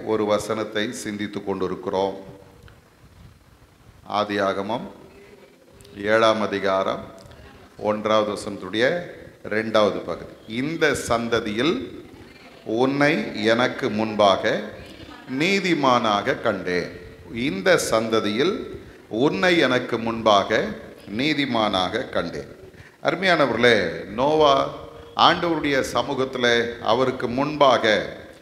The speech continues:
நீதிமானாய் இருந்ததுனால அந்த நாட்களில் ஏற்பட்ட பெரிய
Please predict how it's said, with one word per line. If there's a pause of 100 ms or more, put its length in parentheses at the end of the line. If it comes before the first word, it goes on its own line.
(340)
நீதிமானாய் (180)
இருந்ததுனால (260)
அந்த
நாட்களில்
ஏற்பட்ட
பெரிய